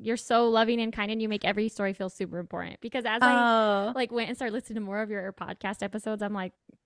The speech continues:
Speaker 1: my story really does feel like I, I devalue my story a lot because I'm like,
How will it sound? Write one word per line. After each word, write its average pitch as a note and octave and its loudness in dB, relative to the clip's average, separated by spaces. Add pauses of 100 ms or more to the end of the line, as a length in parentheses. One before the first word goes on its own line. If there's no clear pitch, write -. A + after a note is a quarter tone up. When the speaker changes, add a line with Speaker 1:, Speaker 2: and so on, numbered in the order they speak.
(260)
Speaker 1:
my D#4+ -6
story E4+ -6
really C#4 -2
does A3 -4
feel G3+ -4
like - -8 (640)
I, B3+ 0 (100)
I C4 2
devalue G#3+ 0
my F#3+ -2
story F#3 -4
a F3+ -4
lot F3+ -6
because G3 -8
I'm F#3 -4
like, F3+ -6